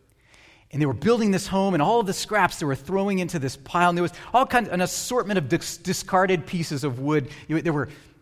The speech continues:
there was particle board and two-by-fours and four-by-sixes, all kinds of different things, kind of looked like that. And when I saw this pile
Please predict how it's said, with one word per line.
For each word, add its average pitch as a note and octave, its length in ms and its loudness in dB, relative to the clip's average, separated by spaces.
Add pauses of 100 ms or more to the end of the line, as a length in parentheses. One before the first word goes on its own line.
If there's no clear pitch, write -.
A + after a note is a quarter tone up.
(320)
there D3+ 80 -4
was C3 80 -4
particle D#3 420 0
board B2+ 420 0
and F#2+ 140 -8
two-by-fours C3 720 -2
and G2+ 100 -12
four-by-sixes, D3+ 720 2
all G#3+ 160 0
kinds G3 300 -4
of E3 60 -4
different C3 320 -8
things, A#2+ 280 -8 (360)
kind G#3 240 -2
of A#2+ 100 -2
looked A2 160 -6
like F#2 160 -8
that. - 240 -16 (2000)
And E3 120 2
when G#3+ 80 6
I G#3 40 6
saw B3+ 260 0
this B3+ 180 -2
pile G3 560 4